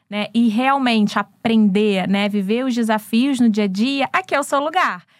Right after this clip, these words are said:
né? E a gente quer juntos pra fazer história. Então vem com a gente, segue a gente nas nossas redes sociais, no Vem Pra Globo, né? Hoje a gente tem mais de três milhões,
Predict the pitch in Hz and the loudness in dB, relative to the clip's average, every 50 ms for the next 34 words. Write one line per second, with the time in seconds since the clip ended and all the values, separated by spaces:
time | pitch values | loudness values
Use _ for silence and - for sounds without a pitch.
0 | _ _ - 208 214 220 220 226 226 226 220 214 233 233 - - 254 277 294 262 | _ _ -4 -2 0 0 0 0 0 0 2 2 0 -2 -2 -2 -2 0 2 2
1 | 254 240 240 240 - - 247 247 247 - 262 254 254 269 285 - - - 302 247 | 2 2 2 0 0 -2 -2 -2 0 -2 -2 -2 -2 -4 -4 -6 -4 -2 0 0
2 | 220 185 175 170 175 175 - _ _ _ _ 196 208 208 - 233 247 240 247 247 | 0 0 -2 -4 -8 -14 -20 _ _ _ _ -14 -10 -6 -4 -2 0 0 0 0
3 | 262 - 311 320 311 285 269 226 226 233 254 277 - 302 277 - - 247 226 240 | 0 0 0 -2 0 0 0 2 2 0 0 -2 -4 -8 -8 -4 -2 -2 -2 -2
4 | 233 269 269 226 233 220 220 226 220 - 226 220 220 208 214 208 208 208 - 220 | -2 -4 -4 -2 0 0 0 0 0 0 -2 -2 0 0 0 0 0 -2 -2 -2
5 | 208 196 202 202 202 - - 208 196 190 - - 190 185 196 233 254 233 214 214 | -2 0 -2 -2 -2 -4 -6 -6 -6 -6 -4 -2 0 0 0 0 0 0 0 0
6 | 202 202 208 208 214 202 185 180 180 196 208 226 262 285 262 262 269 226 202 202 | 0 0 -2 -2 -2 -2 -4 -2 -2 -2 0 0 0 -2 -2 -2 -2 -2 0 0
7 | 214 214 208 208 202 214 208 - - 202 208 208 220 247 254 247 - 226 214 233 | -2 -2 -2 -2 -2 -2 -2 -2 -2 -2 0 0 0 -2 -2 -4 -4 -2 -2 -2
8 | 254 247 240 226 208 196 190 202 208 214 214 | 0 0 2 2 2 2 0 -2 -4 -6 -10